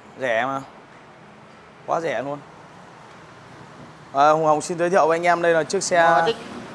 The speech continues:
Speaker 1: à, M S X, à, xe, à, mô tô mini nhỏ, xe đời hai không mười chín, dán keo nguyên con, đăng ký hai không hai mốt, một đời chủ. Xe chạy mười mấy ngàn, hai chục ngàn. Giá chỉ hai mươi tám năm bao hồ sơ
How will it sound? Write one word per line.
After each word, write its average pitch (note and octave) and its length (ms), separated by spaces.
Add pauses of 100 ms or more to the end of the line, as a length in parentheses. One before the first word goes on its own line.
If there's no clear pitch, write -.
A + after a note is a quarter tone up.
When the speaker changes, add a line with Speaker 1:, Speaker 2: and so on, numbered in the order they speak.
(120)
Speaker 1:
à, C3+ 140
M D3+ 80
S D3+ 260 (160)
X, - 40
à, E3+ 220
xe, F3 360
à, E3 300
mô E3+ 140
tô E3+ 380
mini F3 300
nhỏ, A#2 460
xe E3 260
đời D3 200
hai D#3 120
không E3+ 200
mười D3+ 120
chín, F3 480
dán D3+ 200
keo E3+ 180
nguyên E3+ 240
con, E3 400
đăng E3 180
ký D#3 200
hai F#3 160
không E3 200
hai E3 100
mốt, G#3+ 240 (460)
một D3 200
đời D3 160
chủ. C#3+ 200 (840)
Xe E3+ 200
chạy C3+ 220
mười D3 160
mấy D#3+ 140
ngàn, E3 280
hai E3+ 100
chục C#3+ 120
ngàn. D#3+ 240 (460)
Giá D3 220
chỉ F3 120
hai E3 240
mươi F3 100
tám E3 220
năm G3 160
bao F#3 160
hồ E3 100
sơ G#3+ 280